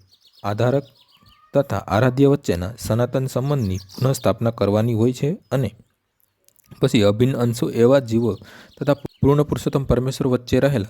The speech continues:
તફાવતને સમજવાનો હોય છે. આત્માના સંપૂર્ણ અધ્યયન દ્વારા કોઈ પણ વ્યક્તિ પરમેશ્વરની પ્રકૃતિને સમજી શકે છે. આત્મા તથા પરમેશ્વર વચ્ચેનો તફાવત અંશ તથા પૂર્ણ વચ્ચેના તફાવત જેવો છે. વેદાંત સૂત્રમાં તેમજ શ્રીમદ ભાગવતમમાં પરમેશ્વરની સમસ્ત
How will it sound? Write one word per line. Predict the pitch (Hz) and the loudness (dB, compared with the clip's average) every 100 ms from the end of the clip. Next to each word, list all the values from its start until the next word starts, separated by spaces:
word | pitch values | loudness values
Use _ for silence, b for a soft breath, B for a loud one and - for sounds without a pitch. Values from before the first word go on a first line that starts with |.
| - | -4
તફાવતને | 110 135 135 143 | 0 2 2 -2
સમજવાનો | - 107 113 104 120 | -2 0 2 2 2
હોય | 110 92 | 0 -2
છે. | - - - | -6 -12 -4
આત્માના | 117 151 156 | -2 0 2
સંપૂર્ણ | 156 135 135 143 | 2 0 0 0
અધ્યયન | 135 113 127 131 | 2 2 2 2
દ્વારા | 139 117 | 2 0
કોઈ | 98 - 127 | -2 -2 0
પણ | 143 | 0
વ્યક્તિ | 139 151 - | -2 -2 -4
પરમેશ્વરની | - 117 135 - 135 151 - B B B B - | -2 0 -2 -2 -2 -2 -8 B B B B -4
પ્રકૃતિને | 113 - 120 135 175 | -2 2 0 0 -2
સમજી | - 107 110 | 0 2 2
શકે | 104 - - | 0 -2 -6
છે. | - | -10
આત્મા | - 107 - 151 | -2 -2 2 2
તથા | 151 117 | 2 2
પરમેશ્વર | 95 113 127 131 135 | 2 2 2 2 2
વચ્ચેનો | 120 - 127 | 2 0 -2
તફાવત | 127 139 127 90 | 0 0 0 -2
અંશ | - 110 127 - - | -2 -2 -2 -4 -2
તથા | 139 123 95 B B B B _ _ | -2 -2 -8 B B B B _ _
પૂર્ણ | 120 127 143 147 - | 0 2 2 0 -2
વચ્ચેના | 120 120 123 127 151 - | -2 0 0 0 -4 -6
તફાવત | 110 - 120 | -4 2 2
જેવો | 113 90 98 | 2 2 2
છે. | 107 92 - | 0 -2 -4
વેદાંત | 113 127 143 | 0 0 0
સૂત્રમાં | - 156 110 90 110 _ B B - | -2 0 -2 -2 -10 _ B B -4
તેમજ | 143 95 | -2 -2
શ્રીમદ | - 120 123 113 | -2 0 0 2
ભાગવતમમાં | 95 101 120 - 147 98 95 - | 0 2 0 0 0 -2 -6 -2
પરમેશ્વરની | 117 131 127 139 139 | 0 0 -2 -4 -2
સમસ્ત | - 131 123 - | -2 -2 -2 -6